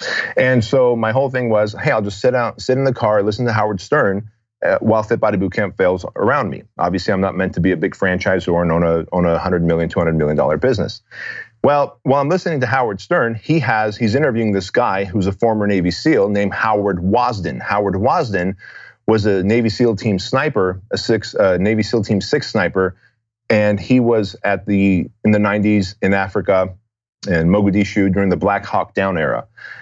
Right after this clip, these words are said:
And so he read, wrote his memoirs, and Howard Stern's like, "Oh my gosh, this is such a great book about all these war stories and what these guys do in the military." And I'm like, "Oh, I love war stories." I drove right to Barnes and Noble and bought a copy and just started reading it in the car.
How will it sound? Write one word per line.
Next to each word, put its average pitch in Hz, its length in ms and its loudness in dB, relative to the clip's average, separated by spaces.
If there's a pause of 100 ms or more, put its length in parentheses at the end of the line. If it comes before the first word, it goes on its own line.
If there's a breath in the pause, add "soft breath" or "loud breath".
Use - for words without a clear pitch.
(240 loud breath)
And 117 220 0
so 110 380 0 (100)
he - 180 2
read, 135 300 2
wrote 123 280 0
his 113 160 -4
memoirs, 110 540 -2
and 120 100 -4
Howard 131 300 0
Stern's 139 260 0
like, 104 200 0
"Oh 135 100 2
my 139 160 0
gosh, 107 240 -2
this 107 140 -10
is 98 100 -10
such 151 300 0
a - 20 0
great 120 260 0
book 117 280 0
about 87 240 0
all 113 120 2
these 123 160 -4
war 120 320 2
stories 123 500 2
and 92 120 0
what 104 140 0
these 87 180 0
guys 113 320 2
do 113 240 2
in 110 60 2
the 95 80 2
military." 117 680 2
And 117 80 0
I'm 110 80 0
like, 117 140 -2
"Oh, 175 200 2
I 156 100 2
love 120 180 0
war 90 220 -2
stories." 143 440 -2 (880)
I 120 60 4
drove 123 240 4
right 139 160 0
to 147 80 -6
Barnes 131 260 -2
and 120 80 -4
Noble 143 400 0
and 107 180 2
bought 95 200 2
a 123 60 0
copy 120 520 -2
and 113 100 2
just 107 120 0
started 120 180 2
reading 131 320 2
it 110 80 0
in 101 80 0
the 95 100 -2
car. 104 380 -4